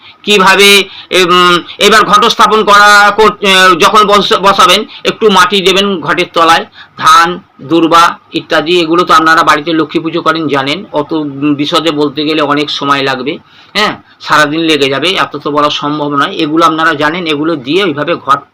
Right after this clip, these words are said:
পেতে সন্ধ্যা থেকে, মঙ্গলবার সন্ধ্যা থেকে আপনারা পুজোটা শুরু করবেন। কিভাবে স্নান করাবেন, কিভাবে মোছাবেন, কিভাবে ফুলের মালা দেবেন। আপনি যদি ফুলের মালা গাঁথতে না পারেন, বাজার থেকে ফুলের মালা কিনে নিয়ে আসবেন,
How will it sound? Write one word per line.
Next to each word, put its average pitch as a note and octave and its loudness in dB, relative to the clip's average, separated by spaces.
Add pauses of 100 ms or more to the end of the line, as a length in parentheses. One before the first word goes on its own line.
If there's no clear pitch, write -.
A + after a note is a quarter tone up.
পেতে D#3+ -6 (380)
সন্ধ্যা E3 -2
থেকে, D3 -4
মঙ্গলবার D3+ 0
সন্ধ্যা C#3 -4
থেকে D#3 -6 (300)
আপনারা C3+ -2
পুজোটা C3+ -6
শুরু C#3+ -6
করবেন। C3+ -4 (260)
কিভাবে E3+ 2
স্নান D#3+ -2
করাবেন, D#3 0 (360)
কিভাবে E3+ 0
মোছাবেন, E3 -2 (260)
কিভাবে F#3+ 2
ফুলের F#3 0
মালা - 4
দেবেন। F3 0
আপনি E3+ 2
যদি F#3+ 2
ফুলের F#3 0
মালা F3 4
গাঁথতে E3 0
না D3 4
পারেন, E3 0 (260)
বাজার D#3+ 0
থেকে E3 -6
ফুলের D3+ -4
মালা C3+ 0
কিনে F3 -4
নিয়ে F#3+ -2
আসবেন, G3+ -4